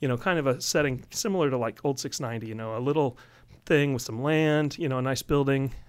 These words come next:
um, just kind of the same environment like you see a lot of the wineries. And, um, and the county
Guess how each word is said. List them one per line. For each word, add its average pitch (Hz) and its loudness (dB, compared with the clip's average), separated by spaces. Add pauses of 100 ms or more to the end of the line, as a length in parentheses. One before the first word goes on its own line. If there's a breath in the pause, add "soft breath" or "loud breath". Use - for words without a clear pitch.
um, 127 -4 (120)
just - -2 (140)
kind 151 -4
of 135 -4
the 123 -8
same 139 -2
environment 123 -4
like 120 -6
you 127 -12
see - -6
a 127 -4
lot 110 -8
of 117 -10
the 117 -8
wineries. 113 -8 (640 soft breath)
And, 120 -2 (120)
um, 117 -4 (200)
and 123 -6
the 120 -12
county 156 0